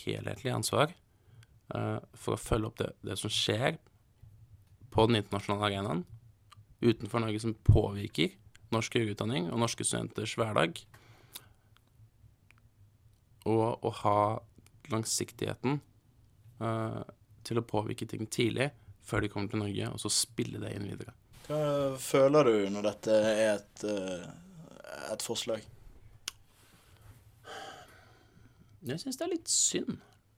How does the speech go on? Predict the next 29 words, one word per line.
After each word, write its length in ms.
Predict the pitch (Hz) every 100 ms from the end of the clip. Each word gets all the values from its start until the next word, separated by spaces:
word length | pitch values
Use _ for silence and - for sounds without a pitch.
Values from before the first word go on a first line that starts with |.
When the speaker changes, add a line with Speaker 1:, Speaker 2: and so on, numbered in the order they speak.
| _ -
Speaker 1:
eh, 880 | 139 143 139 139 135 131 131 127 135 - _ _ _ _ _ _ _ _ -
at 160 | 135
det 100 | - -
kommer. 240 | 110 127 - _ - _
Eh, 800 | 131 131 127 127 123 120 123 131 135 139 143 _ _ _ _
jeg 80 | 120
føler 240 | - 120 117
jeg 100 | -
ikke 140 | 107
har 320 | 107 104 104 101 _ _ _ _ _ _ _ _ _ _ _ _ _ _ _ _ _ -
det, 240 | 123 117 - _ _ -
jeg 160 | 120 123
ve-, 100 | -
vet 240 | 107 110 -
ikke 100 | 104
helt 160 | 101
om 80 | 104
jeg 80 | 104
greide 220 | 95 101
å 80 | 98
overbevise, 400 | 95 85 - 92 - _ _ - -
eh, 260 | 107 104
resten 220 | 101 101
av 80 | 101
mitt 100 | 101
arbeidsutvalg 560 | 101 95 92 95 92 95
av, 400 | 95 92 95 101 _ _ _ _ _ -
eh, 500 | - 110 107 - - 123 127 135 160 _ _ -
viktigheten. 480 | 117 - 104 - 240